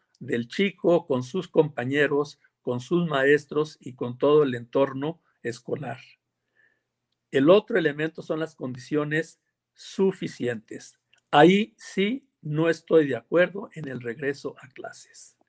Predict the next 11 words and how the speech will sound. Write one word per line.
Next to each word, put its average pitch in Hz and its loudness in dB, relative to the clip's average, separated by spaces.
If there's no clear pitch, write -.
No 185 8
están 190 2
dadas 165 -2
las 151 -8
condiciones 147 -10
suficientes 160 -4
para 123 -6
el 120 -4
regreso 127 -6
a 123 -12
clases. - -20